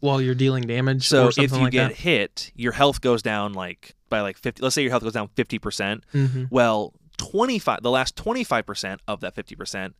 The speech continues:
Speaker 2: stays, like, kinda red, and if you attack before that fades, you get it back.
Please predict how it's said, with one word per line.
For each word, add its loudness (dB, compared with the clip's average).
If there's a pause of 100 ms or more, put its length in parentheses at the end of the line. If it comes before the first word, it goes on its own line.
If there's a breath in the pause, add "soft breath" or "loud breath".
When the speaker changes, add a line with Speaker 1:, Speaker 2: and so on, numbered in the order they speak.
Speaker 2:
stays, -2
like, -6 (240)
kinda -4
red, 0 (280 soft breath)
and -6
if -8
you -2
attack -6
before -2
that -4
fades, -4
you -10
get -4
it -10
back. -10